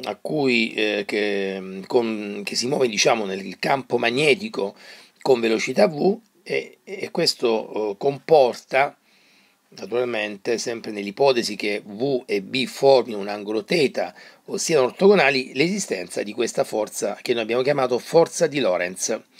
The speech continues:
Quindi la regola della mano sinistra è una delle regole, tante regole disponibili per trovare il verso della forza risultante tra forza elettrica e magnetica. Ecco, in questo esercizio è interessante,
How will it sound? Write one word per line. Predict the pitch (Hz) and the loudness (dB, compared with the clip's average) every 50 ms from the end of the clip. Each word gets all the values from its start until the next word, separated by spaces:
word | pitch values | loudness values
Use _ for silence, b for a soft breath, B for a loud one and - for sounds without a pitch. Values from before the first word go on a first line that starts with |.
| B B B B B B B | B B B B B B B
Quindi | - 156 139 120 113 | -4 -2 0 4 4
la | 113 127 | 6 6
regola | 143 165 160 131 117 107 | 6 6 4 4 2 2
della | 110 107 113 | 0 0 0
mano | 127 147 170 | 0 0 0
sinistra | 151 160 190 180 185 170 - - 120 | 0 2 2 2 2 0 0 0 0
è | 123 | 0
una | 123 113 | 0 0
delle | 104 104 101 104 - - _ _ _ _ - _ | 0 0 -2 -2 -4 -6 _ _ _ _ -20 _
regole, | - - 120 156 165 156 123 113 107 101 98 92 95 98 _ _ _ _ | -4 2 4 4 4 4 0 -4 -4 -4 -4 -6 -8 -14 _ _ _ _
tante | _ - 117 117 101 - 127 | _ -4 -4 -4 -4 -4 -4
regole | 143 139 135 120 110 | -2 0 0 -2 -2
disponibili | 107 117 123 - - 202 160 139 123 110 104 | -4 -6 -10 -4 -2 -2 -2 -2 -4 -6 -4
per | 98 139 151 - | -4 -4 -4 -4
trovare | - 202 170 131 - | -2 2 2 4 4
il | - 151 | 2 0
verso | 113 87 82 87 - - - 101 | -2 -4 -4 -4 -6 -8 -8 -6
della | 101 104 104 - | -4 -4 -4 -4
forza | - 110 95 92 92 - - - 113 104 101 - _ _ _ _ _ _ _ _ _ _ _ _ _ _ _ _ _ _ _ _ _ _ B B B B B B B B B B B B B B B B B | -4 -4 -4 -4 -6 -8 -6 -4 -4 -4 -4 -6 _ _ _ _ _ _ _ _ _ _ _ _ _ _ _ _ _ _ _ _ _ _ B B B B B B B B B B B B B B B B B
risultante | - 123 120 135 131 131 160 147 135 - 208 190 196 202 190 190 165 156 | -4 2 2 2 2 2 -2 -4 2 6 6 6 6 6 2 0 0 0
tra | 127 131 131 | 2 2 0
forza | - - - 170 160 - - - | -2 -2 -4 -4 -4 -4 -2 2
elettrica | 139 139 135 131 - - 123 120 113 117 | 4 4 4 4 2 -4 -6 -4 0 0
e | 113 113 | 0 0
magnetica. | 120 135 143 139 135 131 123 123 120 131 135 151 156 165 135 | 0 -2 0 2 2 4 4 2 2 2 2 2 2 2 2
Ecco, | 131 127 - 127 | -2 -2 -2 -4
in | 113 | -4
questo | - 156 151 - - 190 | -2 -2 -2 0 2 2
esercizio | - 90 87 - - 170 165 - - - 127 | 2 2 2 0 -6 -6 -6 -8 -4 -2 0
è | 117 | 0
interessante, | 113 117 113 - - 127 131 131 - - - 147 127 117 107 104 104 98 - 139 139 151 - - | 0 0 -2 0 2 4 4 4 4 4 2 4 4 4 2 -2 -6 -4 0 2 2 2 0 -6